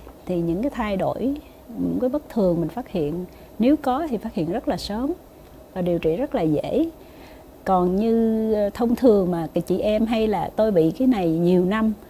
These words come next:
à, tôi bị, ờ, thay, bệnh lý này nhiều năm", hay thật ra tất cả cái đó không phải là bệnh lý mà đã thay đổi sinh lý của người phụ nữ thôi. Ờ, ki-, giống như chúng ta thay đổi về kinh nguyệt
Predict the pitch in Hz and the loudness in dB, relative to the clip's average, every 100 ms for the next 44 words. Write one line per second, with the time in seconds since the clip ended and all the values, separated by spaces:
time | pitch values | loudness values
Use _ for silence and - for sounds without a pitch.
0 | - - - - 165 214 185 170 185 185 | -20 -20 -14 -10 -2 0 0 2 4 2
1 | 185 208 - 170 165 196 214 285 330 185 | 0 -4 -2 -2 0 2 4 6 6 4
2 | 185 190 185 220 220 220 202 175 202 - | 4 2 2 0 0 0 -2 0 -4 -2
3 | 226 214 214 285 - - - 277 277 277 | -4 -2 -2 -4 -2 -2 -2 -4 -6 -6
4 | - 226 208 185 262 165 160 196 226 311 | -4 -2 -2 -2 0 0 0 2 4 2
5 | 349 - - 180 170 - - 214 - 214 | 0 -12 -4 -2 -2 -6 -6 -4 -2 -2
6 | 240 220 226 294 285 233 156 180 180 175 | 0 0 2 4 4 2 0 -2 -2 -2
7 | 277 262 208 196 - - - - - - | -2 -2 -4 -6 -12 -20 -20 -20 -20 -18
8 | 202 208 240 233 - - 285 330 277 277 | -14 -10 -8 -10 -12 2 6 8 8 6
9 | 285 269 247 240 240 - - 254 240 - | 4 4 0 -2 -6 -8 -2 2 2 2
10 | - 330 277 208 185 233 247 214 | 4 4 4 2 4 6 6 6